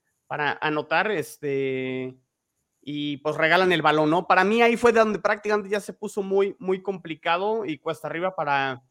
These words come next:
para, para los Jets, porque ya la defensa sí detuvo a, a los Bills,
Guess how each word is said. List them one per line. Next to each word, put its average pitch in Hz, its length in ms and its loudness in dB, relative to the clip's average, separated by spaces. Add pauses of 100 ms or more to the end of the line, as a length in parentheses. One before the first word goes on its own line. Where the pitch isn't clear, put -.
(480)
para, 135 520 -6
para 143 160 0
los 147 180 -6
Jets, 196 480 -8 (400)
porque 185 320 -2
ya 208 100 4
la 247 60 4
defensa 240 380 2
sí 254 180 -4
detuvo 247 640 0
a, - 40 2
a 170 180 0
los 160 180 -4
Bills, 202 160 -4